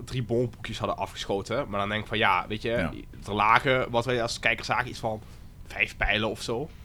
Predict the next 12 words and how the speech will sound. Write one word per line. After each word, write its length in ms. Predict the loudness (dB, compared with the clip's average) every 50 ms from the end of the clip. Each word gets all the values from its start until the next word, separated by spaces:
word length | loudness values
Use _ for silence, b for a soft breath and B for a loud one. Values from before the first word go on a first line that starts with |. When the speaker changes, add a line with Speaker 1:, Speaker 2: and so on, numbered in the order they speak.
| b b b b b b b b b b b b -8 -2
Speaker 1:
Eh, 260 | 0 2 4 4 2 0 2 2
waarbij 220 | 4 8 10 10
Speaker 2:
Ja. 60 | 8
Speaker 1:
de 60 | 8
vragen 460 | 6 4 6 8 8 8 6 4 0 -2
ook 180 | -4 -4 -6 -10 -16 -18 0 4
best 280 | 6 6 6 6 6
wel 140 | 6 6 6
moeilijk 340 | 6 4 4 4 2 2 2
waren, 300 | 4 4 4 4 2 -2
vond 240 | -6 -6 -4 -2 -2
ik. 240 | -2 -2 -2 -6